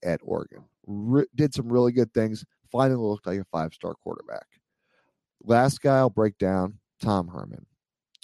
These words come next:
So he's a guy that's going from being an analyst to being a head coach again. Uh, he's a head coach at Florida Atlantic University. He, let's not forget,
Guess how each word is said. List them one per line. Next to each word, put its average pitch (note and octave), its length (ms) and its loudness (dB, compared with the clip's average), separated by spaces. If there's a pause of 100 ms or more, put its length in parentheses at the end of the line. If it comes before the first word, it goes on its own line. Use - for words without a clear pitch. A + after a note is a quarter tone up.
So A#2 340 -2 (560)
he's C4 280 2
a C#4+ 60 -2
guy F3+ 180 2
that's D3+ 180 2
going C3 220 -2
from A#2 180 -4
being A2 160 -2
an F2 100 -6 (120)
analyst G#2+ 760 -2 (320)
to C3+ 160 0
being A2 480 0 (240)
a G#2+ 60 2
head G#2+ 220 2
coach C3 240 0
again. - 340 -16 (200)
Uh, E2 280 -2
he's F#2+ 260 -4
a G2+ 40 2
head A#2 160 0
coach A2+ 240 0
at - 120 -4
Florida A#2 340 2
Atlantic A2+ 440 -4
University. G2 640 -4 (1400)
He, - 200 -20 (100)
let's F3+ 320 -4
not C4 240 -2
forget, A2+ 480 0